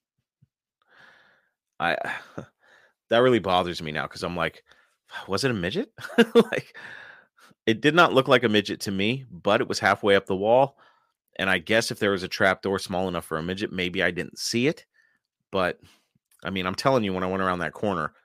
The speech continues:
I was looking for a trap door. I was looking for somewhere for someone to hide.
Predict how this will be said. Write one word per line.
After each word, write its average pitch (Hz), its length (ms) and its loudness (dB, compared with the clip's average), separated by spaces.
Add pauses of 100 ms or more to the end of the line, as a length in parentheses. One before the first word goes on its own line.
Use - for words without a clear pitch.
(140)
I 131 140 6
was 107 180 0
looking 110 280 2
for - 140 -8
a 71 40 -8
trap - 320 -4
door. 53 280 -8
I 90 80 0
was 87 160 -6
looking 120 380 -2
for 120 120 -10
somewhere 90 460 0
for - 160 -14
someone 95 440 -2
to 87 100 -8
hide. 64 400 -2